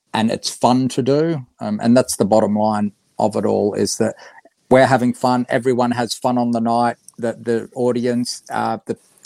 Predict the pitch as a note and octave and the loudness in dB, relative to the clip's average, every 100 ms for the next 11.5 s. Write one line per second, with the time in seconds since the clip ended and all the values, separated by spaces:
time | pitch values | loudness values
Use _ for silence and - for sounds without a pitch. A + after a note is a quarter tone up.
0 | _ _ B2+ B2 A#2+ A#2 A#2+ A2+ - - | _ _ -4 0 0 0 -2 -2 -4 -2
1 | A#2 A#2 A2+ - G2+ A2+ - A2+ A#2 A#2+ | 0 -2 -4 -10 -8 -8 2 4 4 4
2 | A#2+ A2+ - - - - A#2 A2+ A2+ A2 | 2 0 -8 -20 -16 -2 2 4 2 0
3 | A2 - - A#2 G#2+ A#2 B2 G#2+ A#2 A2+ | -2 -6 -4 -2 0 -2 -2 -2 -2 0
4 | A2 A2+ A2+ A2 - - A2 A2 A2 G2+ | 2 2 2 -2 -2 -2 -2 0 -2 -4
5 | _ _ - _ A#2+ A#2 G#2+ G2 C#3 - | _ _ -20 _ 4 4 2 2 0 -4
6 | - G#2+ G#2+ A2 G#2+ G#2+ G#2 G2+ G2 _ | -6 -2 2 2 2 2 0 -2 -4 _
7 | _ _ _ - - _ _ _ A#2+ C3 | _ _ _ -14 -14 _ _ _ 0 2
8 | C3 - C3 C3 - - A#2+ - A2+ A#2+ | 2 2 0 0 -2 -4 -4 -6 -12 -10
9 | B2+ C3 B2+ B2 C3+ C#3 C#3 D#3 E3+ E3+ | -2 2 2 6 6 8 6 6 4 2
10 | E3 - F#3+ D3 - D#3+ C#3+ C3 A#2 B2 | 0 2 2 2 2 -2 -2 -4 -4 -4
11 | - C3 B2+ B2 | -4 -4 -2 -4